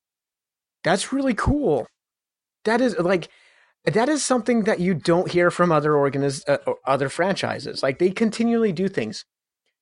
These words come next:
Um, should, the, the Utah Jazz has done awesome things up until this point. They've,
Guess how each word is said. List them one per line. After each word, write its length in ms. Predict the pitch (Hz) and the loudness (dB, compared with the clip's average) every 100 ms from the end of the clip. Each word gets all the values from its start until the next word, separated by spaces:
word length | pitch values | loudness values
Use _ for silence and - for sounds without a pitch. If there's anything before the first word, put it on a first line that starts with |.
| _ _ | _ _
Um, 340 | 160 170 170 160 - - | -2 0 0 -2 -8 -8
should, 320 | - 202 185 _ - - | -2 -2 -2 _ -20 -16
the, 100 | - _ _ | -16 _ _
the 80 | 156 | -4
Utah 300 | 220 254 220 | 0 0 0
Jazz 300 | 175 190 190 | 2 0 0
has 200 | 180 147 | -4 -2
done 220 | 165 143 - | -2 -2 -4
awesome 380 | 143 165 180 151 | -2 -2 -2 -2
things 260 | 147 139 | -2 0
up 140 | 127 123 | 0 -2
until 240 | 120 123 | -4 -4
this 140 | 113 - | -4 -6
point. 300 | - - - _ - | -12 -14 -16 _ -4
They've, 260 | 127 123 | -4 -4